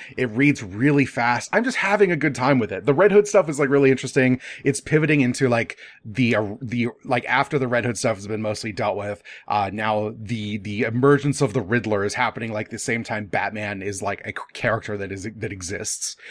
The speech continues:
And the way they do Batman is that there's, like, a Year Zero redesign that's not quite the New fifty-two costume. It's closer, it's got the, he's got the purple gloves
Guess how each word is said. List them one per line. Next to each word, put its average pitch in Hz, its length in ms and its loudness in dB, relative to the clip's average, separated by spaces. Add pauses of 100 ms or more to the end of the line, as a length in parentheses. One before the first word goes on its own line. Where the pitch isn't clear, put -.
(140)
And 165 200 4 (220)
the 175 80 0
way 202 140 10
they 214 100 4
do 175 140 -4
Batman 170 240 2
is 151 140 2
that 139 180 6
there's, 143 160 6
like, 139 140 4
a 117 260 2
Year 135 260 4
Zero 127 340 6
redesign 110 760 -2 (240)
that's - 180 -2
not 151 240 4
quite 160 220 2
the 135 60 -2
New 131 100 4
fifty-two 131 420 -2
costume. 139 480 2
It's 120 160 -2
closer, 131 480 4
it's 135 240 2
got 147 220 2
the, 131 180 2 (140)
he's 165 100 2
got 180 140 2
the 151 80 -2
purple 147 260 0
gloves 120 540 2